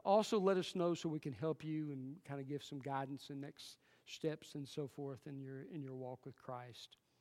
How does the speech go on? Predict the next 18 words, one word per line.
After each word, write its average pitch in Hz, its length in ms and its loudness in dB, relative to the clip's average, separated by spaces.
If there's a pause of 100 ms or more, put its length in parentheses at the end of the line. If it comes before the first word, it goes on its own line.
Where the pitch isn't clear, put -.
(560)
Uh, 120 280 -12 (840)
let's 135 100 -8
pray. 131 300 -8
Father, 175 240 8
thank 180 300 2
you 143 80 -2
for 151 160 -4
your 131 160 -4
word. 127 420 -4 (840)
Thank 175 240 2
you, 156 180 4
Lord, 160 300 8
for 147 220 0
the 135 340 -6 (260)
power 160 560 4
of 131 120 -8
your 135 160 -6
word. 127 480 -8